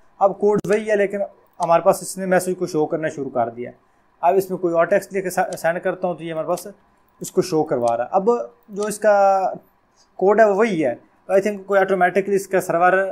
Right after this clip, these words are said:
connection एरर आ, आ रहा था, तो वो automatically resolve हो गया। अब मैं इसको एक अलग लेता हूँ टैब में, यहाँ पे इसको मैं अलग टैब में लेता हूँ, यहाँ पे अलग टैब में लिया और इसको मैं एंटर करता हूँ।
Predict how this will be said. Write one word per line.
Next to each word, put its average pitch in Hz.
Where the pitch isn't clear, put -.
connection 185
एरर 160
आ, 156
आ 175
रहा 190
था, 185
तो 165
वो 165
automatically 170
resolve 139
हो 117
गया। 113
अब 180
मैं 208
इसको 208
एक 196
अलग 185
लेता 180
हूँ 170
टैब 160
में, 190
यहाँ 143
पे 147
इसको 147
मैं 143
अलग 143
टैब 143
में 170
लेता 175
हूँ, 175
यहाँ 120
पे -
अलग 147
टैब 151
में 175
लिया 170
और 147
इसको -
मैं 135
एंटर 147
करता 180
हूँ। 170